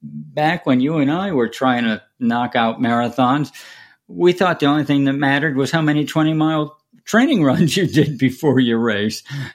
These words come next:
And now there's so many other things. I particularly liked in our conversation right at the beginning, uh, talking to Kevin, we sort of said, "You know, Kevin, if you were making a little money on those retail stores of yours, you could have,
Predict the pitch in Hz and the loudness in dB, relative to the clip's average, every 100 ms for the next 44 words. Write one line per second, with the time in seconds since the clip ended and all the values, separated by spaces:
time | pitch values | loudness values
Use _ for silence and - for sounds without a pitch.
0 | - 127 135 151 160 165 143 131 113 - | -4 0 2 2 2 0 0 -2 -6 -4
1 | 147 147 139 127 120 113 - 110 110 107 | -2 0 0 0 -2 -6 -4 -2 0 -2
2 | - 113 107 107 110 - _ _ _ _ | -2 -2 0 -2 -6 -12 _ _ _ _
3 | _ _ 226 175 226 - 143 - 143 143 | _ _ -4 0 0 -2 -2 0 0 0
4 | 120 120 120 113 120 117 - 123 113 110 | 0 0 0 2 2 0 0 0 0 0
5 | 120 117 113 110 123 113 - 123 120 147 | 0 2 0 -2 0 0 0 -2 0 0
6 | 170 185 156 - 110 110 120 120 123 104 | 0 0 -2 -2 -2 -2 0 0 0 -2
7 | 101 110 _ 165 71 71 - 117 117 110 | -6 -14 _ -14 -10 -10 -8 -6 -6 -2
8 | 120 113 113 - 123 117 110 104 101 - | -2 -2 -6 -4 -2 0 0 -4 -8 -18
9 | 139 - _ 170 175 175 - 160 143 - | -20 -20 _ -2 0 0 0 0 0 0
10 | 143 123 - _ - 156 214 254 254 131 | 0 0 -6 _ -4 0 0 0 2 0
11 | 113 180 147 - 180 185 113 120 127 165 | 0 -4 -4 -2 -2 0 -2 0 0 0
12 | 160 139 135 156 135 127 165 175 120 120 | 0 0 2 2 2 2 2 2 0 0
13 | 123 117 110 131 185 - 127 107 - - | 0 -2 0 0 -2 0 0 0 -4 0
14 | 127 120 117 123 107 113 117 156 156 135 | 2 2 0 -6 -4 0 0 0 -2 -6
15 | 135 220 269 120 | -2 -2 0 -4